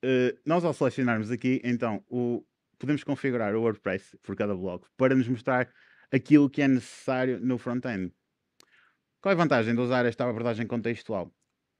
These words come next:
Quem está a editar o site foca-se apenas no conteúdo e não necessariamente na forma. Porque aqui os blocos é que são responsáveis por mostrar a variação correta e o editor de conteúdo simplesmente utiliza e gera o conteúdo. O que é que nós ganhamos com isto? Maior fidelidade ao design system,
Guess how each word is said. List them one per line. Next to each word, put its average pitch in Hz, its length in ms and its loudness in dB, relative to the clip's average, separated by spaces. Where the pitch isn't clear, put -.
Quem 208 80 -2
está 180 120 0
a 113 60 2
editar 120 300 0
o 127 60 -2
site 131 260 -2
foca-se - 340 -2
apenas 131 300 2
no 127 120 4
conteúdo 120 480 -2
e 107 40 -4
não 110 220 -4
necessariamente 107 640 -4
na 107 100 -4
forma. 87 400 -8
Porque 127 760 0
aqui 165 400 -2
os 127 120 -2
blocos 139 320 -2
é 151 40 0
que - 80 -14
são 127 200 0
responsáveis 123 840 -4
por - 140 -4
mostrar 110 380 -2
a 101 40 -2
variação 98 420 -4
correta 117 380 -4
e 117 80 -2
o 113 80 2
editor 113 280 0
de 101 40 -6
conteúdo 117 460 -2
simplesmente 110 480 -6
utiliza 113 640 -2
e 104 100 -4
gera 107 220 0
o 98 40 -2
conteúdo. 101 380 -4
O - 40 -20
que 202 80 2
é 180 40 4
que - 60 -4
nós 165 140 0
ganhamos 165 280 2
com 165 120 0
isto? 117 200 -2
Maior 117 180 2
fidelidade 123 500 2
ao 127 60 4
design 131 320 2
system, 160 420 -2